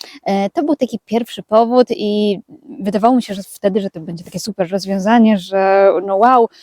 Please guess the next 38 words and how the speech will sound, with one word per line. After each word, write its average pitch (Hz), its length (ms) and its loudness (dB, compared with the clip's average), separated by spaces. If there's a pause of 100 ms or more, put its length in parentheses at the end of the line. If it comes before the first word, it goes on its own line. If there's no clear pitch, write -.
(160)
przecież 202 220 -8
ślimaki 233 400 0
na 214 80 -4
pewno 202 260 -4
w 185 120 -10
ogóle 196 200 0
z - 60 -10
trawnika 202 420 -4
nie 190 120 -6
przejdą, 202 520 0 (340)
e, 190 580 4
i 180 100 0
nie 202 120 2
będzie 190 280 0
im 185 80 -2
się - 120 -16
chciało 185 320 0
chodzić 175 340 -2
tutaj 185 220 -6
na 185 80 -4
moje 190 240 0
grządki, 185 480 -6
jak 170 160 -4
ja 185 80 -4
mam 185 120 -6
tutaj 190 180 -8
tyle 190 200 -2
zrębków. 160 480 -4 (540)
No 381 180 4 (140)
nie 320 180 6
do 269 80 4
końca 302 360 -2
tak - 120 -10
to 226 100 4
zadziałało. 208 580 4 (420)
E, 214 460 2
ślimaki, 247 840 2
e, 190 80 2